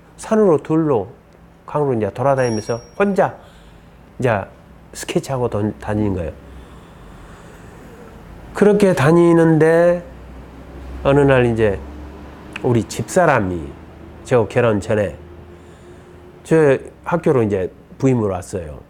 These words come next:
그래서 같이 이제 여럿이 어울려서 산에 다니면서 그림도 그리고 놀러 다닌 거예요. 그래가지고 제 집사람의 말이 "당신이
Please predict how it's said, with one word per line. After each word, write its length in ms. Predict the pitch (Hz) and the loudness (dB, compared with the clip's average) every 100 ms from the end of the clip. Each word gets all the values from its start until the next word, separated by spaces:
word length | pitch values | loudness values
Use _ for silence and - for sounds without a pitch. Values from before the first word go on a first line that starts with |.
| _ - | _ -4
그래서 160 | 147 - | -4 0
같이 560 | 131 190 - 208 190 | 0 0 0 0 0
이제 360 | 165 165 180 - _ _ - - | 2 2 0 -4 _ _ -18 -4
여럿이 280 | 131 135 131 | 0 0 2
어울려서 640 | 120 131 120 107 117 113 117 _ _ - _ _ _ _ _ - | 0 0 -2 -2 -4 -4 -8 _ _ -20 _ _ _ _ _ -14
산에 240 | - 147 | -4 -2
다니면서 480 | 110 110 107 98 98 | -2 -2 -2 -4 -6
그림도 440 | 92 120 110 113 | -2 -2 0 -2
그리고 340 | 107 101 98 95 | -2 -4 -4 -4
놀러 320 | 104 117 95 | -2 -2 -2
다닌 320 | 87 95 90 | -8 -10 -10
거예요. 260 | 82 76 - - _ _ _ _ - - - - - - - - - - - | -12 -14 -16 -20 _ _ _ _ -20 -20 -20 -20 -20 -20 -20 -20 -20 -20 -20
그래가지고 540 | - 208 196 185 143 - - - - - - - - - - - | -4 0 2 2 2 -2 -14 -20 -20 -20 -20 -20 -20 -20 -20 -12
제 180 | - 160 | -2 0
집사람의 540 | 131 135 156 135 113 104 | 0 0 2 4 2 2
말이 680 | 104 107 101 104 110 90 - - - - - - - - - - - - - - - | 0 0 -2 -2 -2 -4 -8 -18 -20 -20 -20 -20 -20 -20 -20 -18 -18 -18 -18 -20 -6
"당신이 560 | 151 160 156 165 113 | 0 2 4 4 2